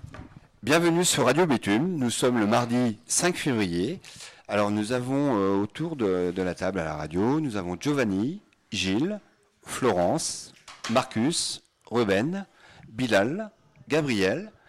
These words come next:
Et, euh, nous avons le plaisir de retrouver Martin et, euh, et Mathias. Voilà. Donc nous allons discuter sur différents thèmes aujourd'hui, nous allons, euh, nous allons échanger.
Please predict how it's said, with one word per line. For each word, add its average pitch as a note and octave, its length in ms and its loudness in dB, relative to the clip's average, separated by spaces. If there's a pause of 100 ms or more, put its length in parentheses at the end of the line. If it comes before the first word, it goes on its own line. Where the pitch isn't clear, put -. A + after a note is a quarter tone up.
(600)
Et, B2 120 0
euh, A#2+ 440 2
nous G2+ 140 0
avons G#2+ 220 0
le G2 100 -2
plaisir C#3+ 340 -2
de C3 80 -2
retrouver B2+ 460 0
Martin A2 480 0 (880)
et, F#2+ 300 -2
euh, F2+ 520 0 (100)
et C#3+ 100 0
Mathias. G2+ 520 -4 (720)
Voilà. D2+ 320 -10 (640)
Donc A#2 220 -2
nous C3 160 0
allons D#3+ 220 2
discuter D#3 560 -4
sur A#2 260 -2
différents A2 380 -2
thèmes A#2+ 240 0
aujourd'hui, G2+ 580 -2
nous F#2+ 180 -2
allons, F#2+ 420 -2
euh, D#2 640 -4
nous D#2 140 -10
allons G2+ 140 -4
échanger. A#2+ 480 -6